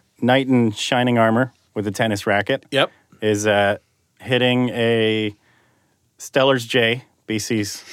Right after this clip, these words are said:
Speaker 1: provincial bird.
Speaker 2: <laughs> It's hitting a bird.
Speaker 1: With his
Speaker 2: Jeez.
Speaker 1: racket.
Speaker 2: <laughs> This is bird tennis. <laughs>
Speaker 1: Okay, so what are we going to need? Where are we gonna start? We have nothing.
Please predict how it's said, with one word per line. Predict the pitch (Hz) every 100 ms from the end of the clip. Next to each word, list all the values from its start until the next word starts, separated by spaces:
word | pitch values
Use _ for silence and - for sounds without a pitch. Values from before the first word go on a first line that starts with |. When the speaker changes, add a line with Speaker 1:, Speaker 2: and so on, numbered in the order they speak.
| -
Speaker 1:
provincial | 104 120 143
bird. | 123 117 127 -
Speaker 2:
<laughs> |
It's | - - -
hitting | 156 156
a |
bird. | 135 120 107 92 -
Speaker 1:
With | 104
his | 104
Speaker 2:
Jeez. | 95
Speaker 1:
racket. | 101 101 95 -
Speaker 2:
<laughs> | - - - - -
This | - - - -
is | 107 - - - - - _
bird | - 156 135
tennis. | 135 113 104 - -
<laughs> | 202 - 104
Speaker 1:
Okay, | 120 95
so | - 120
what | 117 135 156
are | 147 135
we | 123
going | 123 127 127
to | 123
need? | 107 107 98 87
Where | 104 147
are |
we | 202
gonna | 196 160
start? | - - 123 95
We | 127
have | 127 131 110
nothing. | 107 104 - - -